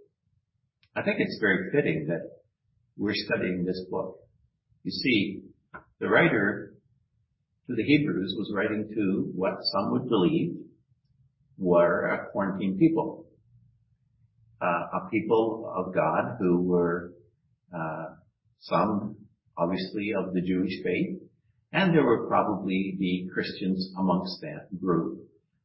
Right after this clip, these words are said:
who were still persisting in either returning back to Judaism or were in fact going, um, in their, in their, uh,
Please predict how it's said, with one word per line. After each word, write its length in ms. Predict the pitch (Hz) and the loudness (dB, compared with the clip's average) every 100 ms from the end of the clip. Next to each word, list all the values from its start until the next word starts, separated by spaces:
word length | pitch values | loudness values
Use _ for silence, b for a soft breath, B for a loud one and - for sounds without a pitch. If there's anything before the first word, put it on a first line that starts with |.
| _ | _
who 240 | 127 107 | 0 2
were 160 | 98 90 | 2 0
still 500 | - - 123 120 - | -4 -4 0 0 -2
persisting 760 | - - - - - 85 90 - | -8 -8 -8 -8 -8 -6 -4 -4
in 460 | 92 82 78 92 - _ _ _ _ - | -2 -2 -4 -8 -12 _ _ _ _ -2
either 260 | 113 107 92 | 0 2 2
returning 640 | 90 90 110 110 101 - | 0 0 -2 -2 -2 -4
back 280 | 101 - - | -4 -4 -6
to 80 | 113 | -4
Judaism 720 | 104 90 82 - - 190 - - _ _ _ _ _ | -2 0 -2 -4 -6 -6 -8 -16 _ _ _ _ _
or 520 | 104 101 95 95 90 | 2 4 4 2 2
were 360 | 87 85 85 82 | 0 0 0 -4
in 100 | - | -2
fact 300 | 90 82 - - _ 98 95 | 0 0 -4 -12 _ -8 4
going, 520 | 92 90 85 82 - - _ _ _ _ - | 6 6 4 0 -4 -12 _ _ _ _ -8
um, 540 | 80 80 - - - - | -6 -4 -6 -10 -12 -6
in 220 | 98 95 | 0 2
their, 400 | 92 85 85 85 - - | 4 2 0 -4 -12 -8
in 160 | 90 85 | -2 -2
their, 500 | 78 78 80 78 | -2 -4 -6 -8
uh, 80 | 76 | -10